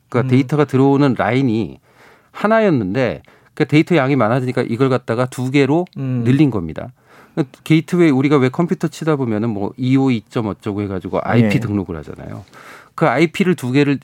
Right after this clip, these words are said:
Speaker 1: 입력을 해야 되는데 그중에 하나를 잘못 입력해 놓은 거예요.
Speaker 2: 음.
Speaker 1: 그러다 보니까는 들어오는 데이터의 양이 확 줄어들었던 거죠.
Speaker 2: 일부만 들어왔다.
Speaker 1: 그렇죠.
Speaker 2: 아예 안 들어온 것도 아니고.
Speaker 1: 일부만 들어왔었기 때문에
Speaker 2: 드라이
Speaker 1: 드라이
Speaker 2: 에이스.
Speaker 1: 에이스 항적은 또 있었던 거예요.
Speaker 2: 아, 그러니까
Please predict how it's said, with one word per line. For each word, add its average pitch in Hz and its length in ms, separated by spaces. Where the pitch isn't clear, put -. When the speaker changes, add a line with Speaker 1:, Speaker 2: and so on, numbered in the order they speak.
Speaker 1:
입력을 127 380
해야 123 140
되는데 98 340
그중에 147 260
하나를 208 380
잘못 143 320
입력해 190 340
놓은 87 220
거예요. 78 480
Speaker 2:
음. 120 540
Speaker 1:
그러다 180 240
보니까는 165 480
들어오는 160 520
데이터의 127 460
양이 98 300
확 - 240
줄어들었던 123 560
거죠. 85 260
Speaker 2:
일부만 208 560
들어왔다. 117 640
Speaker 1:
그렇죠. 101 460
Speaker 2:
아예 156 240
안 151 160
들어온 160 220
것도 135 200
아니고. 117 460
Speaker 1:
일부만 220 480
들어왔었기 165 640
때문에 139 720
Speaker 2:
드라이 151 240
Speaker 1:
드라이 202 320
Speaker 2:
에이스. 208 140
Speaker 1:
에이스 127 160
항적은 170 800
또 214 140
있었던 147 540
거예요. 85 500
Speaker 2:
아, 110 560
그러니까 139 120